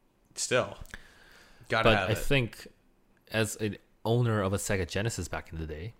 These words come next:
Speaker 1: I still
Speaker 2: this
Speaker 1: got
Speaker 2: is a
Speaker 1: my Sega Genesis.
Speaker 2: This is a good throwaway for me.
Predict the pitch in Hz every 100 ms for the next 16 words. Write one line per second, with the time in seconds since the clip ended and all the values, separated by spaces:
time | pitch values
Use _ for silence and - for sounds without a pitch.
0 | - - 127 135 - 170 214 117 131 120
1 | 98 117 101 92 98 92 - 92 87 -
2 | - - _ _ _ _ _ - 175 233
3 | 190 151 151 - 170 156 95 87 82 82